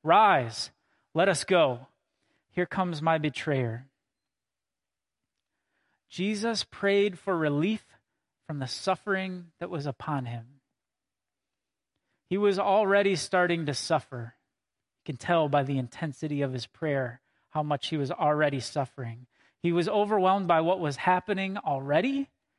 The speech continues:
and what he knew was to come in just a few hours. He felt like he was gonna die right then, it says,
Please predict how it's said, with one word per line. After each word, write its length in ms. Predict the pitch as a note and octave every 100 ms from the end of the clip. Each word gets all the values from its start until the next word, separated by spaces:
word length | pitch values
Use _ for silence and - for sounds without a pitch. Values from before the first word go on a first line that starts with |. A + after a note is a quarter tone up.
| _ _ _ _ D3+
and 80 |
what 120 | D3+ E3
he 80 |
knew 240 | D#3 F3 F#3+
was 180 | E3 C#3+
to 80 | C#3+
come 320 | - D#3 D3
in 100 | C3
just 220 | D3 -
a 40 |
few 300 | C3 - D3+
hours. 680 | - C3+ C3 B2+ B2 - - _ _ _ _ _ _ _ _ _ _ _ _ _ _ _ _
He 60 | F#3
felt 280 | - G#3 A#3
like 160 | A3
he 80 | A3
was 140 | F#3
gonna 200 | E3 E3+
die 360 | C#3+ D3+ F3 F#3
right 320 | F3 D#3 D3
then, 260 | D3 E3 A3
it 140 | A3+
says, 600 | - A#3+ B3+ C4 A#3 -